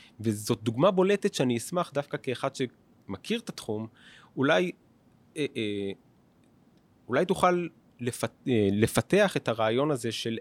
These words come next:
איך מפתחים, אה, תחושת אח-, איך מפתחים תח-, אה, ערבות הדדית ולקיחת אחריות.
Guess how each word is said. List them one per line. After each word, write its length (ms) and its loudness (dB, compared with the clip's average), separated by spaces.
איך 280 -2
מפתחים, 720 -2
אה, 220 0
תחושת 440 -4
אח-, 240 -8
איך 200 -2
מפתחים 480 -2
תח-, 200 -12
אה, 200 2
ערבות 360 0
הדדית 540 -4
ולקיחת 500 -6
אחריות. 440 -8